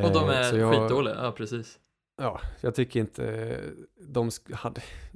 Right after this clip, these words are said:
Speaker 2: Jag ser inga playoffs-aspirationer hos New York Giants. Så laget, det är klart en smäll för honom och hans,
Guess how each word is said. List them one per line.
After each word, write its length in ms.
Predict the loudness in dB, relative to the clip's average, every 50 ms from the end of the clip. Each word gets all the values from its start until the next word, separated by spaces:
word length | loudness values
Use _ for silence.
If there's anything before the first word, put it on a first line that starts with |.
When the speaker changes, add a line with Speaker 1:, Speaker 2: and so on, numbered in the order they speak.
| -20 _ -6
Speaker 2:
Jag 300 | 0 2 2 4 4 4
ser 120 | 4 4
inga 500 | 4 6 6 4 4 4 4 2 2 0 -2 -4
playoffs-aspirationer 1080 | -2 0 0 0 0 -2 -6 -6 -6 -4 -4 -2 0 2 2 2 2 2 2 0 0 0
hos 200 | -2 -2 0 2
New 100 | 2 2
York 220 | 4 2 0 0 0
Giants. 480 | 0 0 0 -2 -2 -4 -8 -12 -12
Så 120 | -10 -6 -2
laget, 640 | 0 4 4 6 6 4 4 2 -2 -2 -6 -10 -8
det 100 | -6 -4
är 40 |
klart 180 | 0 0 0 0
en 100 | 0 -2
smäll 340 | 0 2 2 2 2 2 0
för 100 | 0 2
honom 420 | 4 4 4 4 2 2 0 0
och 60 | -2
hans, 340 | -4 -4 -4 -6 -8 -12 -14